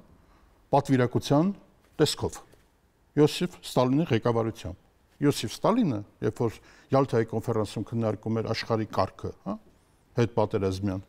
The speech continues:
և Պոցդամի կոն-, հանդես էր գալիս նաև խորհրդային Հայաստանի բնակիչների անունից, այն մարդկանց,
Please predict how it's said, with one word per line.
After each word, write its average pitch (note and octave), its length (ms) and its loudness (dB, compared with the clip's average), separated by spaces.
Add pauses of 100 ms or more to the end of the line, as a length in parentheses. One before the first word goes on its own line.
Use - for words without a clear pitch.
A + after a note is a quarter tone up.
(140)
և A#2+ 220 -2
Պոցդամի G#2 440 0
կոն-, G#2 200 -8 (240)
հանդես C3+ 380 4
էր E3+ 140 0
գալիս E3+ 260 0
նաև G3+ 240 -4
խորհրդային E3 500 -2
Հայաստանի C#3 400 0
բնակիչների D3+ 580 -4
անունից, A#2 380 -12 (460)
այն D#3 140 6
մարդկանց, D#3+ 520 0